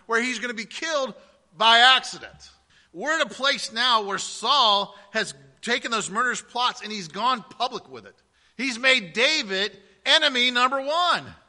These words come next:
He has hit squads out now. He wants David dead. And so what happens is this starts a process with David.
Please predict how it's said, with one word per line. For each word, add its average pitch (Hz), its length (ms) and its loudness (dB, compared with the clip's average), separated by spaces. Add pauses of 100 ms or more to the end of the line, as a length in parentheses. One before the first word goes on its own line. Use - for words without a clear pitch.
(280)
He 320 220 4
has 277 460 4
hit 370 280 0
squads 180 640 -2
out 131 280 -2
now. 101 320 -12 (400)
He 330 180 4
wants 277 380 4
David 262 500 0
dead. 247 480 2 (240)
And 202 120 -10
so 247 140 2
what 233 140 6
happens 240 720 2 (160)
is 220 140 -6
this 247 140 -6
starts 254 300 -2
a 262 60 -12
process 277 680 -2
with 220 180 -16
David. 277 420 -12